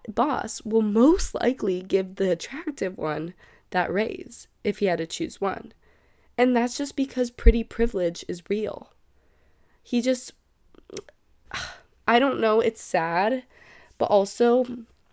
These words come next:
we need to try, and since there's no way that we're gonna get rid of it, so that's why I'm saying we need to try and,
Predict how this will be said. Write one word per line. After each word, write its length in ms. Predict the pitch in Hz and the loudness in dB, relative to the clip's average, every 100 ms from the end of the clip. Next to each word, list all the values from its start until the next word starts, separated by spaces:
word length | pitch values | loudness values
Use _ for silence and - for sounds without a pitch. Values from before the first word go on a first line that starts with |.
| _ _ _ - - | _ _ _ -20 -6
we 220 | 190 202 | 0 2
need 200 | 220 247 | 2 0
to 80 | 262 | -2
try, 720 | 262 - 185 170 180 220 240 - - _ _ _ | -6 -6 -4 -2 -2 -2 -4 -8 -20 _ _ _
and 300 | 214 202 185 - | -2 0 -2 -6
since 440 | - 240 262 - - | 0 2 2 -2 -4
there's 280 | 226 254 220 | 4 4 4
no 220 | 220 294 | 2 2
way 300 | 220 180 208 | 2 2 0
that 160 | 196 | -2
we're 100 | 190 | -4
gonna 200 | 175 175 | -2 -2
get 200 | 165 170 | -2 -2
rid 160 | 151 147 | -2 -4
of 140 | 156 | -2
it, 240 | 202 269 277 _ _ _ _ _ _ | 0 -2 -6 _ _ _ _ _ _
so 460 | - 220 208 202 _ | -4 0 0 -2 _
that's 320 | 196 190 208 | -8 -8 -6
why 120 | 262 285 | -4 -4
I'm 120 | 269 | -4
saying 400 | - 180 180 185 | -4 -4 -4 -4
we 100 | 185 | -4
need 220 | 208 277 | -2 -4
to 80 | - | -6
try 560 | 277 - 165 170 190 220 - | -10 -8 -8 -6 -6 -8 -8
and, 400 | 202 185 185 | -6 -6 -10